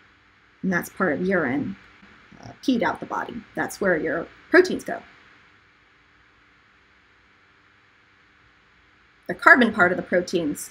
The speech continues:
can be used for energy. What does that mean?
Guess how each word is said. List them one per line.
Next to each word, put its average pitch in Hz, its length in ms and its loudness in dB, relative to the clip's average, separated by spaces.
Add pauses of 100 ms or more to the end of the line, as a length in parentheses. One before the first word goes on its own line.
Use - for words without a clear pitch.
can 180 180 -2
be 185 80 0
used 156 340 -4
for 104 320 -4 (480)
energy. 160 640 -4 (180)
What - 120 -4
does - 100 -12
that 156 160 -4
mean? 190 360 0